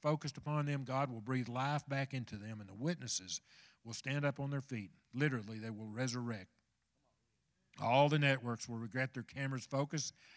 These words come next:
because they won't wanna give that kind of news. They won't report that. They'll, they'll <laughs> shut down so fast. I, they can't get it down, shut down fast enough. They, nobody wants to see that.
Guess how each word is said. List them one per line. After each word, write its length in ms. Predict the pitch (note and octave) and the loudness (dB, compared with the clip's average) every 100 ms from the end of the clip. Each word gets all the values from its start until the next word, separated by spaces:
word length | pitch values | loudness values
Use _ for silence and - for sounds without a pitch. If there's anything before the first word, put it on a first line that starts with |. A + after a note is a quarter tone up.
| - - _ _ _ | -20 -20 _ _ _
because 260 | - A#2+ A2 | -10 -8 -4
they 120 | C3 | -2
won't 220 | C3 C3+ | 0 0
wanna 220 | A#2+ A#2+ G#2 | -2 -2 0
give 240 | B2 C3+ | 2 2
that 200 | G#2+ A#2+ | 0 -4
kind 180 | - G#2 | -4 -8
of 80 | G2 | -10
news. 240 | F#2+ F#2 | -12 -8
They 100 | G#2 | 0
won't 260 | D3+ D#3 B2 | 4 4 4
report 460 | A2+ A2 C#3+ C#3 - | 0 2 4 4 2
that. 300 | B2+ F#2+ - | -2 -2 -4
They'll, 200 | B2 A#2+ - | -4 -4 -4
they'll 120 | C3+ C3+ | 0 2
<laughs> 0 | |
shut 440 | - D#3 D3 B2+ | 4 4 2 2
down 200 | F3+ C#3+ | 4 4
so 220 | C3+ C#3+ | 2 2
fast. 380 | B2+ C#3+ D3 C3 - - - - | 2 2 2 -2 -10 -20 -8 2
I, 200 | C#3+ D3 | 4 6
they 140 | D#3 | 8
can't 240 | F3 D#3+ | 12 12
get 120 | D3 D#3 | 12 10
it 80 | |
down, 240 | D3+ E3 C#3+ | 12 12 12
shut 260 | D3 F3+ | 10 8
down 240 | D#3 F3+ C3 | 10 10 10
fast 280 | C3 B2 B2+ | 6 4 2
enough. 180 | B2 | 2
They, 100 | C#3 C#3+ | 4 4
nobody 260 | D#3+ F3+ C#3 | 6 8 6
wants 220 | B2+ A#2 | 4 0
to 60 | - | -2
see 220 | - A#2+ | 2 6
that. 320 | B2+ C#3 G2 | 8 6 4